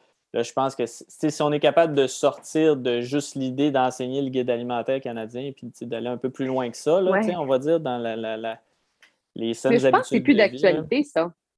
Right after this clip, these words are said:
Speaker 2: C'est plus d'actualité, je pense, le, le guide alimentaire canadien. Je pense qu'ils le
Speaker 1: Euh,
Speaker 2: font plus exactement comme ça.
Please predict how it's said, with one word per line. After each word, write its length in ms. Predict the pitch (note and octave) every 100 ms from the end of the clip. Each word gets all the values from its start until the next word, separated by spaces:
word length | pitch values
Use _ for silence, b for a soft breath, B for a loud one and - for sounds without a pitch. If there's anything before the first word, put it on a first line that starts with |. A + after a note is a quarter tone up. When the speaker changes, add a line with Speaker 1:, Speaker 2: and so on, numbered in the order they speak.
| _ _
Speaker 2:
C'est 80 | A#3
plus 120 | G#3+
d'actualité, 560 | D#4 A3+ - F3+ D3+ B3+
je 80 | -
pense, 220 | F#3 G3 -
le, 260 | D#3 D#3
le 160 | D3+ D#3
guide 220 | D#3 E3+
alimentaire 520 | E3 D#3+ D#3+ D#3 E3
canadien. 440 | E3 D#3 D3 E3 G3+ _ _ _ _ - _ _ _ -
Je 80 |
pense 220 | - D4+ -
qu'ils 100 | -
le 60 |
Speaker 1:
Euh, 40 | G3+
Speaker 2:
font 200 | F3 D#3
plus 160 | C#4+
exactement 580 | B3 F#3 F3+ F3+ D#3+ G3+
comme 220 | - D3+ _
ça. 200 | G3